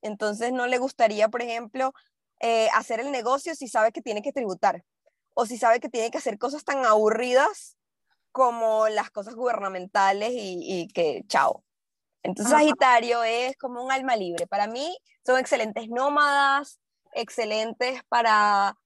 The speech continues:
Speaker 1: hacer cosas también con deportes, son muy buenos. Em, y para llevar a la gente a tener otra filosofía de vida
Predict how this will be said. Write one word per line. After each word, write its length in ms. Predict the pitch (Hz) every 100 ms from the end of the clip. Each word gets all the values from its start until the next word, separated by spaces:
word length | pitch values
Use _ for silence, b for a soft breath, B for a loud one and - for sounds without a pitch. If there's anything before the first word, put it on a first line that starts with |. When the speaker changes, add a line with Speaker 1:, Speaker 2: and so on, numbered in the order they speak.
| _
Speaker 1:
hacer 380 | 208 220 220 208
cosas 260 | 233 254
también 540 | 269 220 202 208 226 233 _
con 260 | - 240 240
deportes, 680 | 202 190 208 214 214 285 285
son 240 | - - 190
muy 120 | 190
buenos. 840 | 196 247 254 254 247 247 247 - _ _ _ -
Em, 1000 | 220 214 208 202 202 196 196 196 190 185 - _ _ _ _ _ -
y 120 | 254
para 260 | 226 233
llevar 280 | 220 220 220
a 60 | 262
la 80 | 294
gente 320 | 262 233 277
a 60 |
tener 280 | 269 226 208 -
otra 340 | 262 233 269
filosofía 600 | 277 262 220 202 - 214 240
de 120 | 214
vida 420 | 208 202 196 214